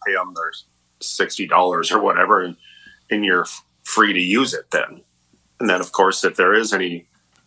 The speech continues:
publishing made off it, that songwriter gets that piece, you know? But I was running into an interesting thing with Carol of the Bells, 'cause that thing, if you just Google it, it says it's public domain.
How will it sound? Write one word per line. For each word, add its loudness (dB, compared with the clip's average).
publishing 2
made 2
off 0
it, 0
that 2
songwriter 0
gets 0
that 2
piece, -2
you -4
know? 2
But 4
I 6
was 2
running 6
into 4
an 2
interesting -2
thing 2
with -4
Carol 2
of -8
the -20
Bells, -2
'cause -2
that 4
thing, -6
if -16
you -10
just -12
Google -2
it, -6
it -12
says 0
it's -4
public -2
domain. -4